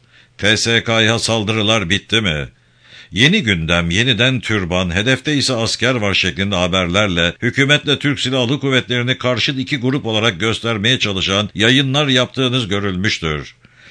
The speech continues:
Yayınlarınızda hükümetle T S K'yı iki karşıt grupmuş gibi göstermeye çalışmanızın amacı nedir?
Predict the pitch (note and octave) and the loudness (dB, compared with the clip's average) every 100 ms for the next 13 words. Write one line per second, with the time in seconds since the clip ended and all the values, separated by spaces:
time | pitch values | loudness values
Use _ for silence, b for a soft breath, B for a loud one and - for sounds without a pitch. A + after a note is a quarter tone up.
0 | B B F2+ C3 E3+ E3 E3+ E3+ C#3+ F3 | B B 2 4 4 2 2 2 2 2
1 | C#3+ C#3+ D#3+ D#3 - C#3 - A2+ F#2+ G2+ | 2 2 2 2 0 0 2 2 2 2
2 | G2 G2 F2 F2 F#2 A#2+ C#3+ C3 A#2+ C3+ | 2 2 2 4 2 0 0 0 0 -2
3 | A2 G#2+ C#3 - A2+ - F#2+ G2 F#2+ G2+ | -2 -2 -4 -2 -6 -2 -2 0 0 -2
4 | - G#2+ G2 A2+ - A2 A#2+ G#2 G#2+ G2 | -2 -2 0 0 0 -2 -2 -2 -2 -2
5 | A#2 G2 G2 E2+ G2+ E2 D2+ D2 | -2 -2 -2 -2 0 0 -2 -6